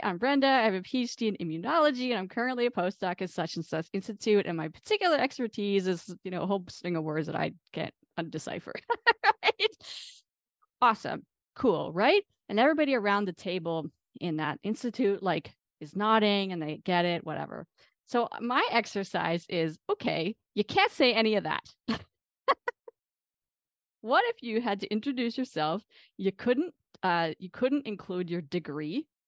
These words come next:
or your job title, right? So that includes a postdoc. You can't include that. You can't include your discipline, right? Your science, your scientific subject. You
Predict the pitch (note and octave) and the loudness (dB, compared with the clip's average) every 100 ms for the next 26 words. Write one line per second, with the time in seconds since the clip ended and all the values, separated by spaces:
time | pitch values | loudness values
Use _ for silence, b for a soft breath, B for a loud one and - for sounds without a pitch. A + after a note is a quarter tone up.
0 | _ G#3 G3+ F3+ D#3+ D#3 C#3+ E3+ D#3 F3+ | _ -2 -2 -2 -4 -6 -6 -10 -8 -10
1 | F#3 E3+ D#3 D#3+ F3 E3+ F#3+ F3 D#3+ - | -10 -8 -6 -8 -8 -10 -10 -12 -12 -10
2 | F3+ - - - - G#3 C#4 C#4 F3+ D#3 | -10 -12 -16 -12 -4 0 0 0 -6 -4
3 | D#3+ G#3 _ b b b F3 F#3+ - B3+ | -4 -4 _ b b b -8 -6 -2 0
4 | C#4+ D#4 - A3 G#3 F3 E3+ - G#3 G#3+ | 0 -2 0 0 0 -2 -8 -2 -2 -2
5 | - - E3+ E3 C#4+ F#3+ G3 E3 - - | -6 -10 -6 -2 -2 -2 -6 -6 -8 -6
6 | E3+ E3+ - D3 D3+ - E3+ - F3 - | -6 -6 -8 -10 -8 -10 -10 -10 -12 -10
7 | F3 D#3+ D#3+ F#3+ - | -12 -8 -8 -8 -12